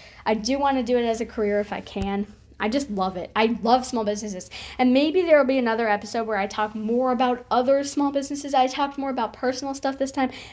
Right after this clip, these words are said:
Um, and I wanna do pros and cons and then testimonies. So pros of being a small business. Well, you'll make money. Like I said, that's obvious, but you'll get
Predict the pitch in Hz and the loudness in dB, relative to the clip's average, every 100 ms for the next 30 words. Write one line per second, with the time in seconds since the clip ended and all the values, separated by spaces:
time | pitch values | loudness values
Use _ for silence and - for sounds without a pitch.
0 | - _ _ _ _ _ _ _ 226 226 | -20 _ _ _ _ _ _ _ 0 0
1 | 214 208 208 - 254 269 269 285 302 370 | 0 -4 -8 -6 0 0 4 4 4 2
2 | 349 330 269 294 302 302 285 269 254 208 | 0 -2 4 4 4 0 0 0 0 0
3 | 247 311 285 233 196 170 - - - 339 | 0 2 0 -2 -6 -10 -12 -16 -4 0
4 | 262 - 392 392 359 240 196 - 262 294 | 2 4 8 8 8 4 2 -4 -2 -2
5 | 311 294 285 262 240 233 196 - - - | -2 -6 -4 -2 -2 -6 -10 -14 -20 -6
6 | 269 285 285 285 302 311 330 277 233 220 | 0 0 0 6 8 8 2 -2 0 0
7 | 226 - _ _ - 262 294 320 311 190 | -2 -6 _ _ -2 0 2 0 0 -4
8 | 220 233 _ 226 233 - - 226 196 208 | -6 -10 _ -8 -8 -8 -12 -10 -8 -10
9 | - 208 - - - - _ _ _ _ | -6 -6 -6 -12 -20 -20 _ _ _ _
10 | _ _ 262 302 294 311 392 - | _ _ 4 4 4 0 -2 -4